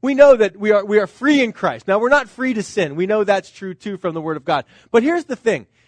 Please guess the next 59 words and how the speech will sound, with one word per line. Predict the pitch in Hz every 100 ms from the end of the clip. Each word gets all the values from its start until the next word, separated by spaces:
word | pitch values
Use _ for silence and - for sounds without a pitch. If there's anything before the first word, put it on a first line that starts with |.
| _ _ _ _ -
A | -
person | - 320 330
who's | 285 247 -
truly | - 285 277 240
free | - 247 277 294 - _ _ _ _ _ -
is | 185 -
free | - 294 240 208
to | 202
give | 196 220
up | 202
his | 180
freedoms. | - 180 113 - _ _ _ _ _ _ _ _ _ -
That | 240
is | 190
the | 170
greatest | 170 220 302 320 -
freedom | 269 269 262
you | 240
have, | 220 214 131 127
is |
you | 196
can | 254
say, | 202
"Well, | 185 220
I'm | 320
free | - 247 220
to, | 165 - _ _
to | - 170
have | 196 208
this, | 170 214 -
or | 190
I'm | 277
free | - 240 226
to | 180
do | 196
that, | 165 156 208
because | 180 190 180
I'm | 226
not, | 240 226 202 _ _ _ _ -
uh, | 135 127 143 165
I'm, | 160
I'm | 180
saved | 165 285 254
by | 233
grace, | 202 185 196 135 -
not | 175 -
by | 165
the | 151
law." | 139 113 - _ _ _ _ _ -
Right? | 156 180
We |
know, | 254 196
we | 190
know | 156
we're | 143
saved | 262 277
by | 226
grace. | 240 214 170 -
Therefore, | 185 240 - 196 185 202